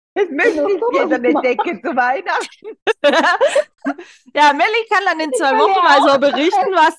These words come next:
Speaker 3: der Deckenstatus-Update
Speaker 2: Ja,
Speaker 3: ist.
Speaker 2: aber ich werd ja nicht gefragt.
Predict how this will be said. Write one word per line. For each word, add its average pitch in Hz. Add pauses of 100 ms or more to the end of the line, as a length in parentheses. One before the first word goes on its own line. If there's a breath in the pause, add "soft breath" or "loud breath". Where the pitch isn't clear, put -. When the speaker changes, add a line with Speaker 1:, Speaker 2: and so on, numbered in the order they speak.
Speaker 3:
der 269
Deckenstatus-Update 302
Speaker 2:
Ja, 349
Speaker 3:
ist. - (120)
Speaker 2:
aber 320
ich 311
werd 339
ja 320
nicht 370 (100)
gefragt. 370